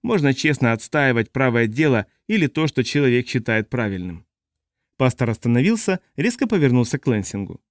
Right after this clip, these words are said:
Простите, я как бы произношу проповедь, но это просто привычка. Дома, на реповом поле или в своем белом домике, выходящем на зеленую мирную улицу, мирную, невзирая на близкое соседство дьявола,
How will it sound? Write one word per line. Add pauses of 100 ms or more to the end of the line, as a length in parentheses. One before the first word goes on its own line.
(540)
Простите,
я
как
бы
произношу
проповедь, (280)
но
это
просто
привычка. (600)
Дома,
на
реповом
поле (260)
или
в
своем
белом
домике,
выходящем
на
зеленую
мирную
улицу, (320)
мирную,
невзирая
на
близкое
соседство
дьявола,